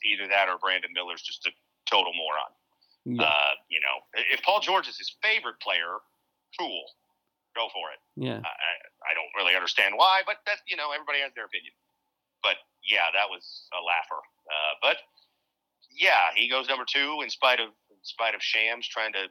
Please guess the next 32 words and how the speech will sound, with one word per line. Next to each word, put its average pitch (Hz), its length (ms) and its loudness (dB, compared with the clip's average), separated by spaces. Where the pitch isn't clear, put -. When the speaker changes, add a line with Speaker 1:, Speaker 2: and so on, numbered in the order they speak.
Speaker 1:
shift - 320 -2
the - 140 -14
betting 110 240 0
lines 113 300 -2
that 98 200 0
morning, 113 320 -6
I 113 80 -8
guess, - 320 -2
to, 85 40 -6
Speaker 2:
Mm. 131 120 -8
Speaker 1:
to 120 80 -2
make 87 240 -2
everybody 92 320 -2
bet 95 140 2
on 87 120 -2
Scoot, 101 360 -4
and 90 80 -18
then, 87 380 -8
and 82 140 -4
then 85 140 0
that 85 160 2
turned 90 180 0
out 87 100 4
not 87 160 0
to - 80 -6
be 82 100 0
true. 101 260 -4
Speaker 2:
Yeah. 110 360 -4
And, 143 340 2
and, 139 360 0
you 147 160 2
know, 123 240 0